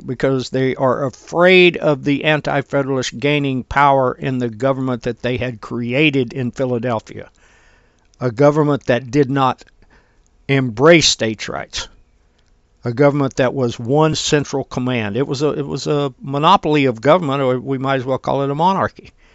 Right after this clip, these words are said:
And so they knew that if the Anti-Federalists began to obtain power, they were going to be in serious trouble with all of their banking and taxing schemes.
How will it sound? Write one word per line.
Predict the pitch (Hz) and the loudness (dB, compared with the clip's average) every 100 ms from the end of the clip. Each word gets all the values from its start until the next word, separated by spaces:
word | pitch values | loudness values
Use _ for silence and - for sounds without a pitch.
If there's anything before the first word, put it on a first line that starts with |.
| _ _ _ _ _ - - _ - | _ _ _ _ _ -20 -20 _ 0
And | 143 139 | 2 2
so | - 143 135 - _ _ | 4 4 4 0 _ _
they | 131 160 185 | 2 4 6
knew | 180 214 196 147 123 | 6 6 6 4 4
that | 131 - - - _ | 2 2 -4 -20 _
if | 143 - | -4 0
the | 135 | 4
Anti-Federalists | 160 151 147 147 147 139 - | 4 4 0 2 0 0 -4
began | 120 147 151 | -2 0 0
to | 139 123 147 143 | -2 -6 -6 -6
obtain | 107 82 - 139 131 | -6 -12 -4 -2 -2
power, | - 143 139 117 | 2 2 4 2
they | 113 123 151 | 0 2 2
were | 147 135 | 2 -2
going | 131 131 131 | -4 -4 -4
to | 120 | -4
be | 127 127 | -2 -2
in | 127 | -4
serious | 120 131 135 123 - | -4 -4 -2 -4 -6
trouble | - 131 123 123 | -2 -2 0 -4
with | 117 | -2
all | 120 127 123 | 0 2 0
of | |
their | 117 120 | -2 -4
banking | 104 123 127 - 120 | 0 0 0 -4 -4
and | 120 | -4
taxing | 151 156 - 123 110 | -4 -4 -4 -10 -12
schemes. | - 117 - - | -12 -14 -14 -18